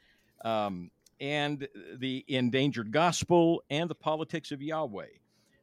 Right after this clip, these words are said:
Uh, John's got a website, too, uh, john nugent dot net.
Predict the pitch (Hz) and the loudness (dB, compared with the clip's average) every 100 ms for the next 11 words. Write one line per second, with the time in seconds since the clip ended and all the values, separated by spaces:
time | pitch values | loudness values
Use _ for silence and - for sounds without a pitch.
0 | - 98 101 98 135 220 - 160 147 160 | -6 -4 -4 -6 -6 -6 -4 -6 -4 -6
1 | 160 - 98 - - 127 82 - _ _ | -6 -4 -6 -6 -8 -8 -8 -14 _ _
2 | - 98 90 95 131 143 127 131 113 120 | -12 -10 -8 -6 -2 0 0 0 -4 -6
3 | - 98 113 - 101 107 101 - | -6 -6 -6 -4 -4 -4 -4 -8